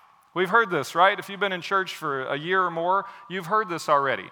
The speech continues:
But I want you to hear this again, and I want it to sink in this morning.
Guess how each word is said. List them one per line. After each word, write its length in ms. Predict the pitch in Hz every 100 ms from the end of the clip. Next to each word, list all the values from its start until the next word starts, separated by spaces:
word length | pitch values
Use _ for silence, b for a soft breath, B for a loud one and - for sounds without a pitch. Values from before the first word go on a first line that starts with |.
| B B -
But 220 | 190 -
I 100 | 175
want 380 | 180 226 247 -
you 80 |
to 80 | 196
hear 400 | 175 - 208 196
this 300 | 175 170 - -
again, 600 | 143 143 135 101 104 127 _ b b
and 120 | - 151
I 40 |
want 260 | 170 202 214
it 100 | -
to 100 | 165
sink 460 | - - 202 196
in 180 | 185 156
this 200 | 123 -
morning. 300 | 120 95 80